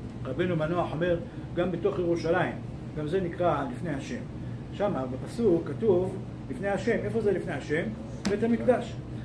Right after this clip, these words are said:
אבל גם לפני, לפי רבנו מנוח, דווקא כשבית המקדש קיים, אז כל ירושלים נקראת לפני השם. אבל כשאין בית המקדש, אז אין לנו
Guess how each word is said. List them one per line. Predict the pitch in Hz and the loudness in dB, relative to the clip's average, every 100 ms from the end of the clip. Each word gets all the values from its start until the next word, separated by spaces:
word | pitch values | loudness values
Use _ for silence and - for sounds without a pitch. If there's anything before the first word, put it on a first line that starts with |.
| - 131 | -8 -4
אבל | 135 | -2
גם | 170 220 | 2 6
לפני, | 208 165 196 165 | 6 4 0 -2
לפי | - 208 | -2 0
רבנו | 185 180 190 | 2 2 0
מנוח, | 185 190 170 - | 0 0 0 2
דווקא | 185 202 175 | 0 2 -2
כשבית | 165 170 185 | 0 0 0
המקדש | 170 160 180 175 | -2 0 0 2
קיים, | 175 214 214 170 170 - - - | 2 4 4 4 0 -8 -10 -6
אז | 165 - | -6 2
כל | 208 | 4
ירושלים | 180 170 170 175 160 | 6 4 2 4 2
נקראת | - 165 | 0 0
לפני | - - 151 | 2 0 0
השם. | 120 127 107 - - - - - | -4 -6 -8 -8 -8 -8 -8 -6
אבל | 127 143 | -4 -4
כשאין | 120 165 196 | -2 0 2
בית | 196 185 | 2 2
המקדש, | 147 131 147 175 - - - - | 0 0 0 0 0 -8 -8 -4
אז | - - - | -4 -2 0
אין | 220 | 2
לנו | 208 175 151 | 2 2 2